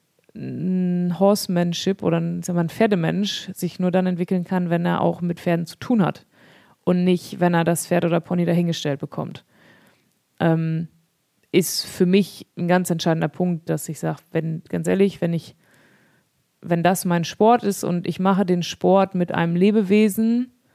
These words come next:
und nicht mit einem Gerät, dann muss ich das auch, dann muss ich auch so viel über dieses Lebewesen und Pferd wissen und mir aneignen, wie es irgend möglich ist.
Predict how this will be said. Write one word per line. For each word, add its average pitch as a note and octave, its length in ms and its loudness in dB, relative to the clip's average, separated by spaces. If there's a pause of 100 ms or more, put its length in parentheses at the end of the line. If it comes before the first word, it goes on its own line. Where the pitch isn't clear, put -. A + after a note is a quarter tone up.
(500)
und F3+ 200 0
nicht G3+ 200 2
mit F#3 140 0
einem F3+ 260 0
Gerät, E3 600 2 (800)
dann F3+ 240 2
muss F#3 220 2
ich G3 120 2
das F3+ 220 0
auch, - 420 0 (100)
dann F3 140 0
muss F3+ 140 0
ich G3 80 2
auch F3 100 2
so D#3+ 100 -2
viel A#3 260 2
über G3 160 4
dieses E3+ 640 -4
Lebewesen F#3 560 2
und E3 80 -4
Pferd F3 280 -2
wissen G#3 500 0 (680)
und F#3 120 0
mir F3+ 140 4
aneignen, F#3 840 2
wie G3 60 2
es F3 160 -4
irgend A3 280 6
möglich F#3 340 4
ist. - 300 -4